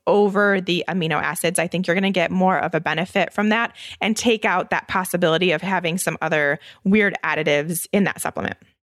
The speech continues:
How do you like to use Yakan syrup? Oh, I love Yakan syrup. I don't use it super often 'cause I don't really use sweeteners that often. I only use it in a baked good when I'm making baked goods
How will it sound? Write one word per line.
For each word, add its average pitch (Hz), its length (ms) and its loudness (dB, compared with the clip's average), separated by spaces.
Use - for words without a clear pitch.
How 247 240 2
do 320 80 -2
you 381 120 6
like 226 300 -2
to 285 120 -2
use 202 360 2
Yakan 330 460 0
syrup? 185 480 2
Oh, 226 680 4
I 185 120 2
love 254 320 0
Yakan 240 420 2
syrup. 180 300 2
I 262 80 -2
don't 370 240 2
use 269 240 2
it 233 100 0
super 240 240 0
often 226 400 0
'cause 240 120 -2
I 233 60 2
don't 220 200 0
really 226 180 4
use 208 460 2
sweeteners 254 640 0
that 262 160 0
often. 277 640 0
I 214 140 2
only 247 340 4
use 226 320 2
it 269 260 2
in 220 420 0
a 208 200 2
baked 180 460 -2
good 294 360 2
when 226 120 0
I'm 202 120 2
making 214 300 0
baked 185 260 0
goods 180 420 0